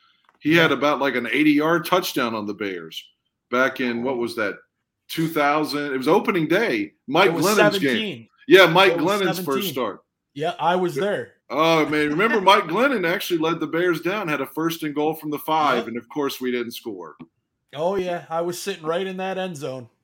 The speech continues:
Speaker 2: And
Speaker 1: Howard
Speaker 2: couldn't
Speaker 1: dropped
Speaker 2: get
Speaker 1: a
Speaker 2: it in.
Speaker 1: touchdown on third down
Speaker 2: Yep.
Speaker 1: that would have been the go-ahead. Mike Glennon could have s-, had that magnificent comeback in his first start.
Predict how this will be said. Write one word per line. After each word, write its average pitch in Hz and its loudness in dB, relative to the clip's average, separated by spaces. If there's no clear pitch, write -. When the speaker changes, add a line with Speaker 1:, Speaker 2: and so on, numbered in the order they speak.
Speaker 2:
And 131 -12
Speaker 1:
Howard 160 6
Speaker 2:
couldn't - -14
Speaker 1:
dropped 160 2
Speaker 2:
get 175 -4
Speaker 1:
a - -6
Speaker 2:
it 180 -6
in. - -
Speaker 1:
touchdown 131 -6
on 127 -8
third 139 -6
down 135 -4
Speaker 2:
Yep. 117 -6
Speaker 1:
that 110 -12
would 120 -6
have 113 -10
been 120 -8
the 120 -10
go-ahead. 117 -6
Mike 131 -6
Glennon 135 -8
could 147 -6
have 139 -2
s-, - -16
had 139 -2
that 123 -4
magnificent 151 -6
comeback 139 -4
in 117 -10
his 113 -14
first 123 -8
start. 98 -10